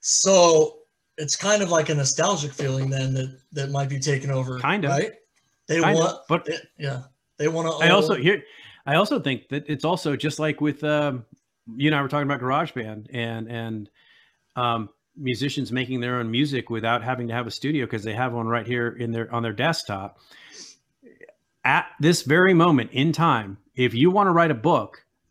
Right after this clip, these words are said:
Speaker 2: the only thing that would stop you from publishing it is you.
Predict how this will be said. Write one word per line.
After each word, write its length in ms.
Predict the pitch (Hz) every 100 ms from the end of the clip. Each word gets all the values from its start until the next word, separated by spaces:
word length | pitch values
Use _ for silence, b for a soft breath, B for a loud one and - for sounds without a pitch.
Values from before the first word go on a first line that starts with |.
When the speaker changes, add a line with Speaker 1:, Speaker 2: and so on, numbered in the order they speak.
| 135
Speaker 2:
the 120 | 123
only 280 | 139 175 208
thing 140 | 208
that 100 | 196
would 100 | 175
stop 300 | - 165 160
you 80 | 170
from 160 | 147 131
publishing 440 | 143 160 - 175
it 220 | 190 - _ _
is 200 | 131 131
you. 220 | 180 139